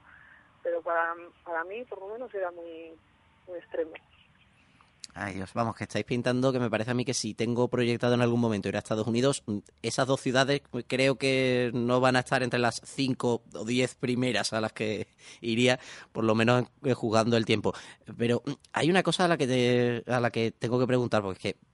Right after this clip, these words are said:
Speaker 2: ocurre mucho en esa cosa del contraste cultural, aunque casi que es una, no pasa más allá de la anécdota. A Laura no le habrá ocurrido, porque el suyo está muy extendido, pero vamos a ver, Graci. ¿Cuántas fo-, de cuántas formas distintas has visto escrito tu nombre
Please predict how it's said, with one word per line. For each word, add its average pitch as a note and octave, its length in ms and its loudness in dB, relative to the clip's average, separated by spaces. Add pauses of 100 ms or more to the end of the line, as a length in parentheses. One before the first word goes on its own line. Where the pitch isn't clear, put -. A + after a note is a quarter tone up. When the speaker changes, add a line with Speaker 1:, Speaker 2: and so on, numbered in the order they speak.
(520)
Speaker 2:
ocurre C3 380 6
mucho B2 380 2 (220)
en - 80 -4
esa A#2 160 2
cosa A#2 240 0
del A2 100 2
contraste A2+ 440 0
cultural, A#2 420 0
aunque A2 200 -8
casi - 280 -6
que - 80 -6
es - 80 -6
una, G2+ 480 2 (300)
no G#2 180 -2
pasa G2+ 240 0
más G#2 160 -2
allá G#2+ 160 2
de A2 80 2
la G#2 80 2
anécdota. G2 420 -4 (240)
A G2 160 0
Laura B2+ 240 6
no A#2+ 180 4
le A#2 100 6
habrá A2+ 180 6
ocurrido, A2+ 420 2 (280)
porque A2+ 200 -2
el G#2+ 80 0
suyo G#2+ 160 2
está A2 140 0
muy A2+ 160 2
extendido, A2 420 2
pero F#2 220 -2 (320)
vamos A2 240 -4
a A2 60 0
ver, F#2 120 -2
Graci. F#2 320 -4 (1160)
¿Cuántas C3 600 2 (180)
fo-, A#2 120 0
de A#2 160 0
cuántas C3 260 4
formas C#3+ 300 4
distintas C3 560 -2
has B2 100 0
visto B2+ 220 -6
escrito B2+ 380 -4
tu C3 200 0
nombre A#2 400 0